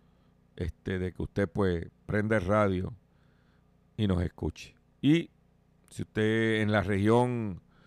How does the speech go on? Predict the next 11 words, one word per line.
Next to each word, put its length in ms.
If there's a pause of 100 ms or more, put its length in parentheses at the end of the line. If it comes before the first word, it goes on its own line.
(360)
noreste 680
del 160
país, 420 (1080)
lo 160
que 120
se 120
escucha 520
es 360 (560)
el 200
catorce 500
ochenta 640